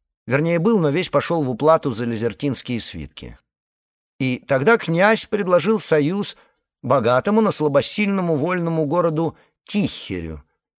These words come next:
контролировавшему пролив Сидю. Сим необдуманным поступком Рамруга навлек на себя гнев герцогства Пульс, чья западная граница издавна прикрывала обнаженный фланг Старой Империи от набегов язычников-моноготов.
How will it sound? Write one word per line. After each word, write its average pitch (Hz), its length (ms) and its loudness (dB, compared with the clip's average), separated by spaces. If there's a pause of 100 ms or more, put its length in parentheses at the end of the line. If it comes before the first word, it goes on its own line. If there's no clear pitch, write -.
(120)
контролировавшему 160 1040 -2
пролив 135 400 -2
Сидю. - 560 -6 (1120)
Сим 226 440 2
необдуманным 208 840 2
поступком 202 720 0
Рамруга 196 440 2
навлек 190 440 0
на 185 100 -4
себя 170 300 2
гнев 160 360 -2
герцогства 151 760 -2
Пульс, - 680 -4 (400)
чья 165 260 2
западная 131 460 2
граница 165 520 2
издавна 180 500 -2
прикрывала 147 720 4
обнаженный 120 640 0
фланг 117 520 -2
Старой 104 440 0
Империи 175 460 -2
от 143 180 4
набегов 127 520 -2
язычников-моноготов. 101 1500 -8